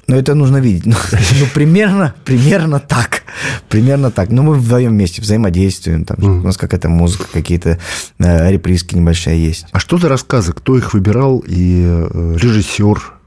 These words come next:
Speaker 2: э, или вы, или вместе?
Speaker 1: Ам, в-, вообще эту историю придумала Саша Филипенко. Саша Филипенко — это, э, дочка нашего прославленного
Speaker 2: Мгм.
Speaker 1: актёра, а, артиста разных жанров, а, Александра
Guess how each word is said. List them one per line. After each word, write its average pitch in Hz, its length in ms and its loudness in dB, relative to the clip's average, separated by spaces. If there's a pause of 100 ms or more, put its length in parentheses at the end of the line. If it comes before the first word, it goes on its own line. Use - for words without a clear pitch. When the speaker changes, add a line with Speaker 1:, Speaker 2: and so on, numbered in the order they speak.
(160)
Speaker 2:
э, 87 240 0
или 98 180 4
вы, 92 360 0 (400)
или 104 180 2
вместе? 82 400 0
Speaker 1:
Ам, 98 720 2 (140)
в-, 95 160 0 (100)
вообще 117 540 0
эту 143 760 -2
историю 151 540 0
придумала 120 640 0 (260)
Саша 135 300 -4
Филипенко. 101 560 -2 (200)
Саша - 280 -4
Филипенко — 120 400 -2
это, 98 300 0
э, 98 200 0
дочка 104 340 -2
нашего 87 560 -2 (600)
прославленного 90 680 0 (280)
Speaker 2:
Мгм. 92 340 -2 (140)
Speaker 1:
актёра, 101 500 -2
а, 82 560 0
артиста 85 640 -2
разных 87 320 0
жанров, 92 460 -2
а, - 60 -8
Александра 80 400 -4